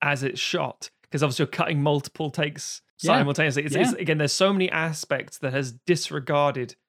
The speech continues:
Speaker 1: how music is recorded.
Speaker 2: Fundamentally <laughs> understand how music functions. It's like,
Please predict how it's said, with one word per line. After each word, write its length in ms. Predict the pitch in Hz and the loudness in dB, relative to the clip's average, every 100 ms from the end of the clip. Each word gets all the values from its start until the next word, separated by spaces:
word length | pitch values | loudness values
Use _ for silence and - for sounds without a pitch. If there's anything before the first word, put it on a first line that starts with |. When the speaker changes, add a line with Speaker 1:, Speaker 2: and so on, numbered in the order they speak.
| _ - | _ -10
Speaker 1:
how 240 | - 151 | 0 2
music 480 | 143 143 135 127 123 | 4 4 4 2 -2
is 120 | 123 123 | -4 -6
recorded. 440 | - 120 120 - | -8 -8 -8 -6
Speaker 2:
Fundamentally 760 | - 214 226 202 208 - 151 - | 4 8 8 8 6 4 0 4
<laughs> 40 | |
understand 760 | 202 160 156 156 - 170 156 - | 4 4 2 -2 2 2 2 0
how 200 | 165 165 | 2 4
music 680 | 170 156 170 156 151 147 - _ | 4 4 4 4 -2 -6 -14 _
functions. 760 | - 180 175 - 185 120 - | 0 0 0 -6 -6 -10 -8
It's 120 | |
like, 40 | 165 | -10